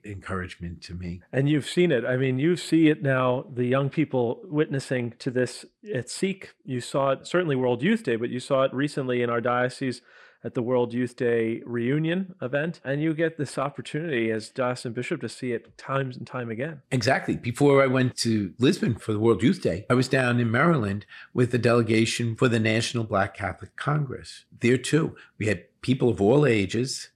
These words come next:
Speaker 1: celebrating heritage, but I was struck by our young people there too, the young ambassadors. Father Davis, we mentioned him before,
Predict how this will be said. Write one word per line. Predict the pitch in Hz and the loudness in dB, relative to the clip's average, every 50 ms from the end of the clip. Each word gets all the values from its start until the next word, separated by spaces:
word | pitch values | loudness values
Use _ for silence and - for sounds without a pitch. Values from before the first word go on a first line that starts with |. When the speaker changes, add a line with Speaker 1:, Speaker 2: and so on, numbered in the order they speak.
| _ _ _ | _ _ _
Speaker 1:
celebrating | - - 120 107 117 117 104 101 117 117 113 113 123 120 | -6 0 2 4 4 4 4 4 2 2 2 2 0 0
heritage, | 104 110 113 107 104 107 - - 113 117 123 120 - - - - _ - | 0 0 0 0 0 -2 -4 -4 -4 -4 -4 -6 -10 -14 -14 -14 _ -2
but | 107 104 101 92 - - | 0 0 0 0 -4 -4
I | 104 | -4
was | 101 104 107 101 - - | -2 -2 -2 -4 -4 -6
struck | - - - 123 - - | -6 -2 -2 -2 -2 -2
by | - 98 107 104 | -2 -2 0 0
our | 101 98 | 0 -2
young | 92 87 92 92 101 95 | -2 -2 -4 -4 -4 -6
people | - - 85 - - 101 92 | -8 -10 -12 -8 -6 -6 -4
there | 95 95 90 | -4 -4 -4
too, | 87 - - - 87 82 78 - _ - | -6 -8 -10 -8 -8 -8 -10 -12 _ -8
the | 95 90 90 92 90 90 85 - - | -6 -4 -4 -4 -4 -6 -6 -8 -8
young | 107 101 104 80 104 98 - - | -6 -4 -4 -4 -4 -6 -8 -8
ambassadors. | - 90 87 82 92 90 92 98 - - - 85 87 85 78 - - - | -10 -12 -8 -4 -2 -2 -2 -2 -4 -6 -8 -8 -10 -10 -12 -12 -14 -8
Father | - - 117 110 107 104 | -2 0 2 2 2 0
Davis, | 98 - - - 110 107 107 104 104 - - | -4 -4 -2 0 2 2 2 0 -2 -4 -4
we | 101 | -4
mentioned | 95 98 98 95 - - 101 87 | -2 -2 -2 -4 -4 -6 -8 -6
him | 98 92 90 | -6 -6 -6
before, | 95 90 - - 98 98 101 101 98 | -6 -8 -6 -2 -2 0 0 -2 -4